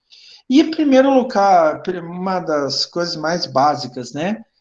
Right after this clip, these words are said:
"Professor, aonde que eu coleto água?" Isso a gente vai fazer lá na prática, né?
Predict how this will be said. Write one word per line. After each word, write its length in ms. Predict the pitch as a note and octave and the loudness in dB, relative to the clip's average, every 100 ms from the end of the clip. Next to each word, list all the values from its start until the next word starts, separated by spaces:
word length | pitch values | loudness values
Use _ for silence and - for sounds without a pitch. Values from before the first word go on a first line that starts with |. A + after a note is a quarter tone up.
| _ - _ _ | _ -20 _ _
"Professor, 500 | F#3 F#3+ A3+ C4+ C#4 | 0 2 4 6 6
aonde 360 | A#3+ A#3+ D#4 D4+ | 6 6 6 4
que 80 | |
eu 80 | C4+ | 2
coleto 400 | C4 B3 B3+ B3+ | 4 4 4 4
água?" 560 | A#3+ B3 B3+ F#3 C3+ - _ _ _ _ _ - | 6 6 4 2 -2 -4 _ _ _ _ _ -16
Isso 240 | D#4 - | -12 -8
a 40 | |
gente 220 | E3+ G3+ A3 | -8 -8 -4
vai 140 | A3+ | -2
fazer 480 | A3+ B3+ A#3+ C#4+ D#4+ | 0 0 0 -2 -2
lá 180 | F3 F#3+ | -4 -6
na 120 | F3 | -8
prática, 680 | - G3+ A3+ A3+ - A3+ _ _ _ _ | -2 0 0 -2 -14 -20 _ _ _ _
né? 400 | C3 G#3+ D4+ | -6 -4 -4